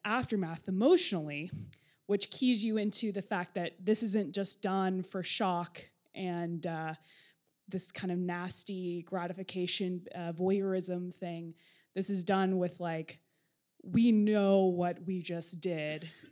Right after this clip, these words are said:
and this is a person in a narrative dealing with the aftermath, even if it was, quote, "fictionalized," unquote.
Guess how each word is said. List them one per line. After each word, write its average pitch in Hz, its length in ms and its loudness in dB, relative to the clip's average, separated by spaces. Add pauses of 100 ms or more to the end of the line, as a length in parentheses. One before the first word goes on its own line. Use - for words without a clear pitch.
(160)
and 175 240 -2
this 190 240 -2
is 175 200 -2
a 180 60 -4
person 175 560 -4
in 180 200 -6
a 170 60 -6
narrative 170 720 -4 (400)
dealing 196 380 0
with 170 240 -10
the - 140 -8
aftermath, 165 600 -8
even 277 320 6
if 262 180 4
it 233 100 0
was, 170 320 -2 (420)
quote, 180 340 0
"fictionalized," 160 920 -6
unquote. 170 520 -10